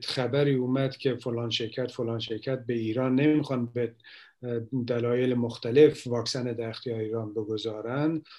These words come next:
با ما تماس بگیرن. ما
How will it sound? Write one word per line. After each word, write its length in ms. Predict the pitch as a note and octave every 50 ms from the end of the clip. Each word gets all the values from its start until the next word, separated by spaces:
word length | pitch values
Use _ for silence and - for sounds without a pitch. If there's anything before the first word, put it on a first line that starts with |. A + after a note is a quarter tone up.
| - - _ _ _
با 120 | - A#2+ A2+
ما 140 | A#2 A#2+ A#2+
تماس 480 | A#2+ A2+ G#2 G#2+ A2+ A#2+ A2+ - -
بگیرن. 500 | D3+ C#3+ C#3+ D3 C#3+ D3+ D3+ D3+ D#3 D3+ D3 - - - _ -
ما 420 | C3+ B2+ B2+ B2+ C3 C#3 D3 D3+